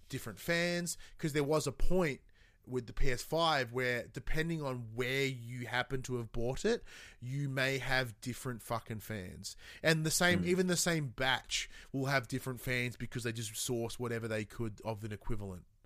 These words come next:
Speaker 1: right?
Speaker 2: Mm.
Speaker 1: So
Speaker 2: Like, some, some people's consoles had such shit fans that their,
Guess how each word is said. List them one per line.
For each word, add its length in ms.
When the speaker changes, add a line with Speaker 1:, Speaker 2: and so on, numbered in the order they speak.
Speaker 1:
right? 260
Speaker 2:
Mm. 320
Speaker 1:
So 480
Speaker 2:
Like, 160
some, 400
some 120
people's 420
consoles 460
had 200
such 240
shit 260
fans 300
that 120
their, 420